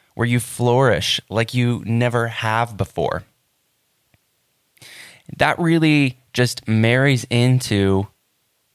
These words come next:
the conversation of risk, 'cause that's what it all really comes down to, right? What are you willing to risk? What is the risk for?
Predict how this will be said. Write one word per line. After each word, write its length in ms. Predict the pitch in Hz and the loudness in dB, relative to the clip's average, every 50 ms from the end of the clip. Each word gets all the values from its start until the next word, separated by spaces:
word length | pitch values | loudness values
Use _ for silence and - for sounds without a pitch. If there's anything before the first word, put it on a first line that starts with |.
| _ - | _ -12
the 80 | - | -10
conversation 680 | - - 131 147 170 180 156 - - 139 135 127 - 113 | -4 -2 0 0 2 2 0 2 2 0 0 0 0 -2
of 140 | 113 - - | -4 -4 -4
risk, 560 | 78 92 107 101 - - - - - - - - _ _ _ _ _ _ _ _ _ _ _ _ _ _ _ _ _ _ _ _ - | -2 -2 0 0 -2 -4 -8 -14 -14 -18 -20 -20 _ _ _ _ _ _ _ _ _ _ _ _ _ _ _ _ _ _ _ _ -4
'cause 120 | - 117 | -4 0
that's 240 | 110 127 135 - - | 0 0 0 2 2
what 140 | 135 135 127 | 0 2 0
it 120 | - - - | 0 0 2
all 240 | 113 113 113 117 110 | 2 4 4 4 4
really 280 | 117 117 113 110 107 | 2 2 2 0 0
comes 400 | 101 - - 113 104 98 95 - | -2 -2 -2 -2 -2 -2 -2 -4
down 360 | - 101 101 95 101 104 104 | -2 -2 0 0 0 -2 -4
to, 260 | 95 - - 92 90 87 - | -6 -6 -6 -6 -6 -6 -4
right? 400 | - 92 95 98 104 - - - _ _ _ _ _ _ _ _ _ _ _ _ _ _ _ _ _ _ - | -2 0 0 0 -2 -4 -10 -20 _ _ _ _ _ _ _ _ _ _ _ _ _ _ _ _ _ _ -16
What 380 | - 98 104 113 123 127 - - | -10 -4 0 2 2 0 0 0
are 140 | 113 113 113 | -2 0 0
you 180 | 110 107 110 110 | 0 0 0 0
willing 400 | 101 104 107 104 104 104 101 104 | 2 2 2 2 2 0 0 0
to 140 | - - 107 | -2 -2 -4
risk? 560 | 95 95 95 107 113 82 - - - - - - - - | -4 -4 -2 0 0 0 -2 -4 -8 -12 -12 -14 -16 -14
What 240 | - 107 110 117 - - | -6 -2 0 0 0 0
is 140 | 117 110 | -2 -4
the 140 | - 113 107 | -2 -4 -2
risk 340 | 101 104 104 101 - - - | 0 0 0 -2 -2 -6 -12
for? 580 | - - - - - 110 107 98 90 80 87 | -14 -16 -10 -4 -2 0 0 0 0 -2 -4